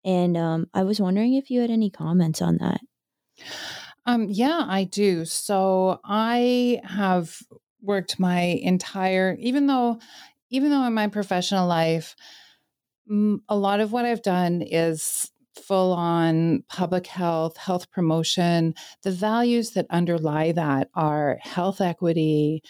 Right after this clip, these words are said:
Speaker 2: human rights, human dignity. So I don't care how poor somebody is, I value everybody's life the same. And I don't think that some people should get expensive drugs and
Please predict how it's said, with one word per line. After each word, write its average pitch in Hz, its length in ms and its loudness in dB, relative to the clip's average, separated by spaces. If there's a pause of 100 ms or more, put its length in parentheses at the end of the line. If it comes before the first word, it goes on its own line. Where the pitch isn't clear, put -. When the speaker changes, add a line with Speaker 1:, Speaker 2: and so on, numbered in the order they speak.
(140)
Speaker 2:
human 185 440 0
rights, 160 560 0 (220)
human 160 420 0
dignity. 143 680 -2 (240)
So 160 760 -2 (260)
I 190 140 -2
don't 226 180 0
care 175 280 0
how 160 340 -4
poor 151 340 -2
somebody 208 600 0
is, 208 380 0 (300)
I 180 200 2
value 160 320 2
everybody's 160 580 0
life 143 240 -2
the 156 100 -4
same. - 460 -2 (360)
And 151 340 0
I 170 120 0
don't 175 220 -2
think 160 340 0
that 147 280 -2
some 160 340 0
people 165 360 -2
should 160 180 -2
get 151 140 -2
expensive 151 520 -2
drugs 147 560 -4
and 160 220 0